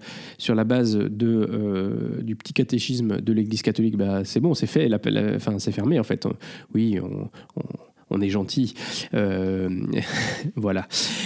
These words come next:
Et, euh, mais quand même, euh, si en tout cas, et, et c'est la difficulté, hein, de cet exercice qui, qui est une, euh,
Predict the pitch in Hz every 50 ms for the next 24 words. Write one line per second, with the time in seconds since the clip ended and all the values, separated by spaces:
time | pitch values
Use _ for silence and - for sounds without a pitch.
0 | 180 - - 127 135 139 143 151 147 139 139 139 139 135 135 135 131 135 135 135
1 | 131 131 127 117 107 127 139 139 139 135 156 151 160 175 180 175 160 151 143 139
2 | 135 139 135 131 131 127 127 123 123 123 123 120 123 131 - - - 117 107 104
3 | 98 127 135 - - - - - 170 180 185 - - - 147 143 135 - 151 131
4 | - 175 165 160 156 131 107 - - - - 147 151 - - 151 - 160 165 165
5 | 151 156 160 - - - 165 151 220 220 196 165 165 165 151 135 120 - 120 -
6 | 127 127 139 131 - - 185 165 - - - 127 117 117 - 135 123 113 - 131
7 | 127 123 120 120 113 113 113 113 110